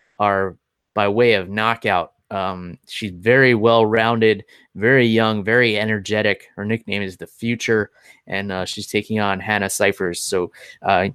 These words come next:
keep an eye on that fight, Jeff. Um, I believe this is her debut in the actual U F C outside of the Contender Series, but she was given an immediate contract off of that show. Uh, and then we have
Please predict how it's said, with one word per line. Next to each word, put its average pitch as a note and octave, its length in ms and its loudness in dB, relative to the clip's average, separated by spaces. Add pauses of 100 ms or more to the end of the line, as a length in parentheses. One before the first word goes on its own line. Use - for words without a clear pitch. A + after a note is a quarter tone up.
(240)
keep E3+ 240 2
an C#3+ 80 6
eye C#3 160 6
on A#2+ 140 4
that A#2+ 260 2
fight, G2+ 240 2
Jeff. - 380 -2 (100)
Um, F#2+ 460 -2 (340)
I G#2+ 80 -4
believe A#2+ 320 0
this B2 160 0
is A2+ 140 -4
her A#2 160 0
debut G#2 720 0 (920)
in A#2 160 0
the G#2+ 180 0
actual G#2 340 2
U G2 180 2
F F2+ 100 -4
C F#2 300 -2
outside F#2+ 380 0
of F#2 60 -6
the F#2 80 -6
Contender F#2 420 -6
Series, F2+ 360 -6
but F2+ 140 -8
she - 120 -10
was F#2+ 120 -6
given F#2+ 280 -2
an F2 100 -6
immediate F2+ 400 -4
contract F2+ 580 0 (440)
off G2 240 0
of F2+ 140 -4
that F#2+ 300 0
show. G#2 600 2 (380)
Uh, G2 380 2 (100)
and G#2 280 -2
then C3+ 380 4
we B2 180 2
have A#2+ 720 2